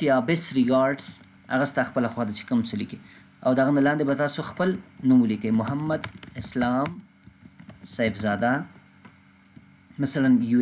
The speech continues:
ایس ایډ پروموټ، دا د ادارې نوم دی، د مثال په طور باندې. مارکیټینګ منیجر، ایمیل ادرس دی، تلیفون شماره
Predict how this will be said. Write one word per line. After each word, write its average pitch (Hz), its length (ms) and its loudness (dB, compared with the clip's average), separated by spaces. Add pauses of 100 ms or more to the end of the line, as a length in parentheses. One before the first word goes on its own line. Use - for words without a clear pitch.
ایس - 200 -6
ایډ 156 200 0 (1700)
پروموټ، 127 480 2 (3000)
دا 143 80 2
د 131 120 2
ادارې 120 320 4
نوم 147 180 4
دی، 175 80 -2 (100)
د - 20 -2 (100)
مثال 123 300 2
په - 40 -16 (100)
طور 98 80 -8 (100)
باندې. - 200 -10 (1300)
مارکیټینګ 147 500 0 (960)
منیجر، 104 460 -4 (1160)
ایمیل 160 280 4
ادرس 139 380 0
دی، 131 120 4 (160)
تلیفون 127 420 4
شماره 123 320 4